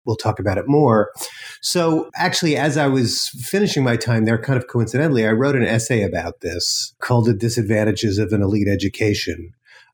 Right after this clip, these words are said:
about all the disadvantages, right? Everybody knows what the advantages are, but what are the disadvantages? And I probably would have given it a better title if I thought anybody was gonna see it. I didn't really think anybody would. It was published in a small place. But this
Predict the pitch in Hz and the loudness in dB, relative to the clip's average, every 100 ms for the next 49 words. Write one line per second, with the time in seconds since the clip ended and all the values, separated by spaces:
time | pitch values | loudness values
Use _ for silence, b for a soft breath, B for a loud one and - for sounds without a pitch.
0 | 135 127 151 175 170 160 170 123 117 104 | -2 2 2 2 2 2 0 2 2 2
1 | 82 78 - - - 107 117 147 170 160 | 0 -4 -10 -10 -4 -2 0 0 0 0
2 | 147 135 123 120 117 113 117 117 113 104 | 0 0 0 -2 0 -2 0 0 0 -2
3 | 92 85 87 120 151 151 143 113 120 107 | -6 -6 -4 0 0 2 2 2 2 0
4 | 90 78 85 - 85 - - B B B | 0 -4 -6 -12 -10 -10 -10 B B B
5 | _ 160 147 147 143 139 - 190 180 147 | _ -2 0 0 0 -2 -2 -2 0 0
6 | 127 131 120 113 107 107 104 104 110 104 | 0 0 0 0 0 0 0 0 0 0
7 | 98 98 - 98 95 107 98 98 98 92 | 0 -2 -4 -4 0 0 0 0 -2 -2
8 | 90 95 - 98 - - 104 90 120 190 | -4 -6 -8 -8 -6 -2 -2 -2 -2 -2
9 | 196 160 147 120 120 120 110 95 92 - | 0 0 0 -2 -2 0 -2 -2 -8 -4
10 | 156 85 87 - _ 120 120 - 156 156 | -2 -2 -6 -12 _ -2 -2 -2 -2 0
11 | - 135 120 127 120 - 147 85 - - | 0 0 0 0 0 0 0 0 -6 -16
12 | _ B B B 131 127 127 131 - | _ B B B 0 0 0 -2 -2